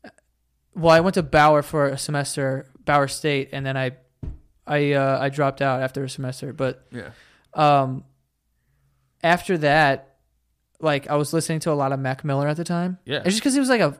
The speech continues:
Speaker 1: fun, like, whatever, blah, blah,
Speaker 2: Yeah.
Speaker 1: blah. He's not saying the most inspirational things, but it, it was the simple fact that he was, like, a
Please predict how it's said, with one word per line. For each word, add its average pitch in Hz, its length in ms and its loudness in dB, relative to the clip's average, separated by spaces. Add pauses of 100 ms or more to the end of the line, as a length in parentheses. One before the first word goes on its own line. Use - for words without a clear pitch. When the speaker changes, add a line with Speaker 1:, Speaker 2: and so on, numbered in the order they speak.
Speaker 1:
fun, 160 480 -4
like, 143 260 -4
whatever, 143 440 0
blah, 143 120 0
blah, 233 100 2
Speaker 2:
Yeah. 143 240 4
Speaker 1:
blah. 104 80 -8 (220)
He's 190 100 0
not 233 180 4
saying 202 340 4
the 165 60 -2
most 160 200 -2
inspirational 160 500 -2
things, 143 300 -4
but 170 100 2
it, 190 160 2
it 208 80 8
was 196 160 2
the 196 100 -2
simple 214 280 0
fact 190 300 2
that 147 100 -4
he 175 80 0
was, 160 100 0
like, 156 120 0
a 135 180 0